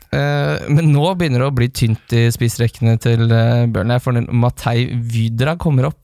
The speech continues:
eh, og scorer der. Han så ikke ut som hadde spilt mye fotball de siste, kanskje den dårligste, den som så ut til å være dårligst form etter Igalo, som hadde et forferdelig innhopp hvor han nesten skårte mot Chelsea. Han så ikke trent ut.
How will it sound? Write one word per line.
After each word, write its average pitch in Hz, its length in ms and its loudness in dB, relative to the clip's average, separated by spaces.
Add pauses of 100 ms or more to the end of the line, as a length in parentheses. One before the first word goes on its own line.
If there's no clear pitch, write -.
eh, 143 320 0
og - 80 -2
scorer - 300 -2
der. - 180 -10
Han 233 240 -2
så 147 240 -2
ikke 131 220 -4
ut 131 100 -8
som 131 80 0
hadde 127 160 -4
spilt 123 320 -4
mye 123 220 0
fotball 120 480 -2 (100)
de 123 80 0
siste, 120 600 0 (680)
kanskje 151 300 -2
den 147 100 0
dårligste, 123 640 -2 (260)
den 120 240 4
som 131 80 0
så 120 160 0
ut - 80 -16
til 120 80 0
å 120 60 2
være 117 100 -4
dårligst - 240 -4
form 117 160 0
etter - 220 -4 (560)
Igalo, 120 460 -2 (500)
som - 160 -2
hadde 123 160 0
et - 160 -14
forferdelig 127 1400 -2
innhopp 123 300 2
hvor 135 80 0
han 135 100 0
nesten 127 220 -2
skårte 113 260 -6
mot 113 140 0
Chelsea. 110 320 -6
Han 131 260 0
så 185 220 -6 (160)
ikke - 420 -8
trent 120 320 -4
ut. - 200 -12